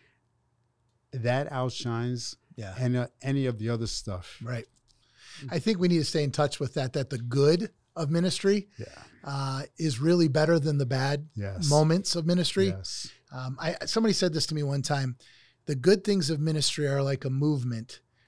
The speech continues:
Speaker 2: We must remember the bad things of ministry are like a moment."
Speaker 1: That's great.
Speaker 2: And, uh,
Speaker 1: Mm.
Speaker 2: uh, I don't remember who said that. So if you're out there listening to this, I'll give you credit if you just call me and tell me. But,
Speaker 1: <laughs>
Speaker 2: but I think that's really important that we run,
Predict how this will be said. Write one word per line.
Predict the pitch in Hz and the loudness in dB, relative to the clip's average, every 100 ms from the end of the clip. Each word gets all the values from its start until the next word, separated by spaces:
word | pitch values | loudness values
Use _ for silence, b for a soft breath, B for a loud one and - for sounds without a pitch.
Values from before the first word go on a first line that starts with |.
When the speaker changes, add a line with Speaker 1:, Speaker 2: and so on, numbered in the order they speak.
| _ | _
Speaker 2:
We | 139 | -2
must | 139 156 - | 0 0 2
remember | 160 165 156 147 | 0 0 2 0
the | 127 | 0
bad | 117 151 165 - | -2 0 0 0
things | 156 135 131 | -2 -2 -2
of | |
ministry | 131 139 135 - - 123 | -2 -2 -2 -4 -4 -6
are | 117 123 | -4 -6
like | 123 135 | -8 -10
a | 120 | -8
moment." | 123 123 104 - - | -6 -6 -8 -12 -12
Speaker 1:
That's | 104 - | -12 -12
great. | - 98 92 - - | -10 -10 -10 -12 -4
Speaker 2:
And, | 143 143 139 135 143 | 0 0 0 0 -2
uh, | 135 131 | -2 -2
Speaker 1:
Mm. | 131 b b b b _ | -2 b b b b _
Speaker 2:
uh, | 135 123 127 | -8 -6 -4
I | |
don't | 147 | -2
remember | 147 143 131 | 0 2 2
who | 151 | 2
said | - 147 131 | 2 0 0
that. | 139 139 - | 0 0 -2
So | 143 | -4
if | - | -2
you're | 143 | 0
out | 143 | 0
there | 143 | 0
listening | 139 143 143 143 | 0 0 -2 -2
to | |
this, | 127 139 - | 0 -2 -2
I'll | - 131 | -4 0
give | 143 | 0
you | 135 | 0
credit | 135 147 139 | 0 0 0
if | 131 - | -2 -2
you | 135 | 0
just | 135 | 0
call | - 151 | 2 2
me | 147 139 | 2 2
and | 123 | 2
tell | 143 | 0
me. | 135 127 | 0 0
But, | 139 139 | -2 -4
Speaker 1:
<laughs> | 120 135 - | -6 -8 -2
Speaker 2:
but | 180 | 2
I | 165 | 4
think | - 226 | 4 4
that's | 196 165 | 4 4
really | 170 165 | 2 2
important | 143 - 170 - 135 | 0 2 0 2 -6
that | 127 127 131 | -4 -4 -6
we | 156 147 | -4 0
run, | 143 151 | 2 0